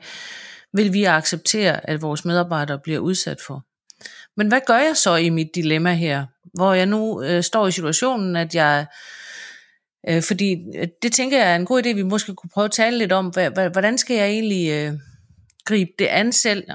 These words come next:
og hvordan gør jeg det godt for mig selv? Fordi i virkeligheden handler den her snak med dig jo om, jamen, hvad gør jeg så som projektleder i den her situation? Hvordan,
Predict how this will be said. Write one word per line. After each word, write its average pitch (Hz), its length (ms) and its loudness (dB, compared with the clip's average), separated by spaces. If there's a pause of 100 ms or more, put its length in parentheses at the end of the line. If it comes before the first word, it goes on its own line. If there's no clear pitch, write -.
og 180 60 -2
hvordan 196 420 0
gør 202 140 4
jeg 220 220 2
det 175 280 0
godt 240 320 0
for 190 80 0
mig 165 120 0
selv? 214 240 0
Fordi 190 220 -2
i 202 40 -2
virkeligheden 226 380 0
handler 196 260 2 (260)
den 214 160 2
her 185 120 2
snak 170 300 2
med 170 120 -4
dig 190 260 4
jo 196 120 0
om, 175 280 -2
jamen, 160 320 -2
hvad 175 220 -2
gør 196 120 4
jeg 180 280 4
så 190 140 -2
som 196 200 -2
projektleder 180 680 -2
i 143 100 -4
den 165 200 -2
her 156 160 -2
situation? 147 600 -4
Hvordan, 208 440 -4